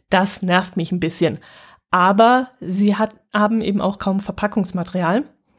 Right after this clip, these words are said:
weil sie nur in einer Pappschachtel liegen, ohne viel Plastikfoliengedöns drumrum, was ich wiederum sehr gut finde. Und deswegen akzeptiere ich das, dass da immer so viel Platz, ähm, geblockt wird, wenn ich die einkaufe.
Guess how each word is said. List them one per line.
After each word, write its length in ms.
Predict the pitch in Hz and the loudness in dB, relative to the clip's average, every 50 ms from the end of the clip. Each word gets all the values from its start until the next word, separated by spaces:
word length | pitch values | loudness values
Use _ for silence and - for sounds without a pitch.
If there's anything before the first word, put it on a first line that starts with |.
| - - _ | -20 -10 _
weil 180 | 196 196 196 196 | 0 0 2 2
sie 120 | 202 220 | 4 4
nur 240 | 202 202 214 226 220 | 4 6 6 4 4
in 120 | 202 190 | 2 0
einer 180 | 135 180 175 175 | -2 -2 -4 -2
Pappschachtel 560 | 180 220 226 - - 190 175 180 - - 185 | -2 -2 -2 -2 -4 -6 -6 -6 -6 -6 -4
liegen, 360 | 180 190 196 233 254 285 285 - _ | -4 -2 0 0 -2 -2 -4 -8 _
ohne 280 | - 202 220 226 226 | -2 2 2 2 2
viel 160 | 220 - 185 175 | 2 0 0 2
Plastikfoliengedöns 1400 | 196 208 220 - - 202 - - 175 170 170 175 180 180 180 180 180 180 180 175 190 - 175 175 202 196 - | 2 2 2 0 -2 -6 -4 -2 -2 0 0 0 0 0 0 0 0 0 0 0 0 0 2 2 0 -2 -4
drumrum, 500 | - - 208 202 185 208 233 277 339 - - - - _ _ _ _ _ | -2 0 0 2 4 4 4 4 2 0 -8 -18 -20 _ _ _ _ _
was 380 | - - 180 185 190 185 - | -12 -4 -2 -2 -2 0 0
ich 100 | 208 196 | 0 2
wiederum 320 | 202 202 185 175 175 180 180 | 4 4 4 4 2 2 2
sehr 140 | 185 175 170 | 2 2 2
gut 200 | 180 170 170 - | 2 -2 -4 -2
finde. 300 | - 180 156 156 160 151 | -2 -2 -2 0 -2 -2
Und 100 | 151 165 | -2 -4
deswegen 400 | 175 180 - 180 170 165 170 - | -4 0 2 2 2 4 2 0
akzeptiere 560 | 160 170 - - 185 170 - - 202 180 180 | -2 -4 -4 -4 -4 -4 0 2 2 2 2
ich 120 | 175 180 | 2 2
das, 240 | - 180 175 - - - - - - - - - - | 0 0 0 -2 -6 -14 -20 -20 -20 -20 -20 -6 -4
dass 180 | 180 180 180 | -4 -4 0
da 100 | - 190 | 0 0
immer 300 | - - 175 175 170 170 | 0 2 0 0 0 0
so 100 | 170 - | 0 -2
viel 220 | 165 - - 190 180 | -4 -2 -2 -2 -2
Platz, 400 | - - 175 180 180 - - - | 0 -2 -2 -2 -2 -4 -4 -2
ähm, 300 | - 185 180 165 170 170 - _ _ _ - | -2 0 0 0 -2 -4 -6 _ _ _ -2
geblockt 520 | - 175 - 185 180 180 - - - - | 0 2 4 2 2 2 -2 -10 -6 0
wird, 300 | 175 190 185 185 190 175 | 0 2 2 2 0 -2
wenn 140 | 180 175 165 | 0 0 0
ich 160 | 180 175 180 | 0 -2 0
die 240 | - 202 202 202 202 - _ _ _ _ _ _ - | 2 2 2 2 0 -4 _ _ _ _ _ _ -4
einkaufe. 580 | 190 190 185 196 - 185 165 165 - 170 160 | -2 0 0 0 2 0 0 2 0 -2 -4